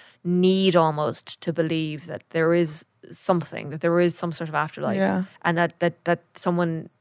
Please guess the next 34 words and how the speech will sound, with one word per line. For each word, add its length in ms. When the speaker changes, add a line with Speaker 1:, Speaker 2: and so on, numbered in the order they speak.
Speaker 1:
that 220
when 260
someone 260
dies, 500
that, 260
that 140
that's 240
not 300
just 200
the 120
end. 400
That, 180
that 80
Speaker 2:
Hundred 240
percent. 560
Speaker 1:
you 60
Speaker 2:
I 20
Speaker 1:
know, 60
Speaker 2:
mean, 80
Speaker 1:
that 60
they 60
Speaker 2:
that's 120
Speaker 1:
exist 300
in 60
some 140
other 160
realm, 380
you 80
Speaker 2:
comfort. 140
Speaker 1:
know? 60
Speaker 2:
That's 220
why 280
people 400
Speaker 1:
Yeah, 180